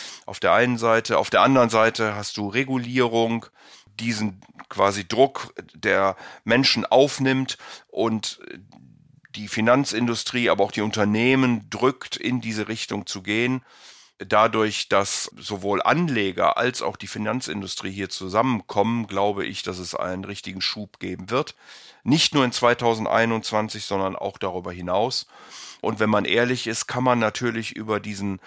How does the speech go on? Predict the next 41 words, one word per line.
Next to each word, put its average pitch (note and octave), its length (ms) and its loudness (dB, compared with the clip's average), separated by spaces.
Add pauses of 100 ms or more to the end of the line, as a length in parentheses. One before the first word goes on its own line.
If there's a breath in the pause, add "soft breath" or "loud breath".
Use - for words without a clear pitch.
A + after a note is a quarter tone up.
(540 loud breath)
Druck, - 520 0
den G2+ 360 -4
Europa G#2 480 -2
hier G2 180 -2
erzeugt, G2+ 640 2
und - 220 -8
Europa F#2+ 380 -4
ist - 280 -6
zweifellos F#2 460 -4
führend, B2 580 -2 (440 loud breath)
äh, G2 200 -4
die G#2+ 140 -6
Regulatorik A2+ 800 2
auch G#2+ 100 -2
ein A2+ 80 -4
Stück - 320 -4
weit G#2+ 320 2
auf - 180 -4
andere G#2+ 340 -2
Länder G2 320 -2
ausdehnen, A2+ 760 -2 (400 loud breath)
weil C3+ 300 4
eben F#2 380 -6
Anleger G2+ 640 -4
sich G2+ 200 -10
genau F#2+ 300 0
angucken, G#2 720 -4
wo G#2 100 -2
man G2 180 0
investieren G#2 640 -4
will G#2 160 0
und F#2+ 140 -6
das F#2+ 160 -6
eben G2 180 -6
nur G#2+ 220 -2
dort G2 340 -2
tun, G2 300 -8
wo G2 200 -6
diese F#2 300 -12
ganzen F#2 320 -8
Kriterien F#2+ 720 -4